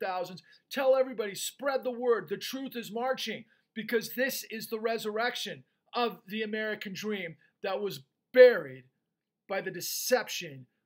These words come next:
of this evil empire in the financial system that thinks that it can destroy the credibility, the integrity of the United States and get away scot-free. We are marching for justice,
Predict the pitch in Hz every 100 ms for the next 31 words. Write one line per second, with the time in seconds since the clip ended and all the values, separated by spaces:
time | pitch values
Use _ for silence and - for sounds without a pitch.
0 | - 196 180 185 - 240 240 208 214 208
1 | 208 208 - 196 170 165 185 175 - 190
2 | 180 190 202 196 165 - 175 165 165 156
3 | 131 _ _ 185 180 180 214 202 190 -
4 | 190 170 180 180 - 190 160 170 - -
5 | 226 214 202 180 170 - 185 190 185 180
6 | 175 175 180 170 190 180 190 185 165 175
7 | 175 170 - 190 180 170 _ _ - 202
8 | 220 220 202 185 - - 202 196 - 214
9 | 196 135 - _ _ _ _ _ _ _
10 | 156 170 240 220 208 185 185 196 208 190
11 | - 185 - - 202 202 - 196 165 -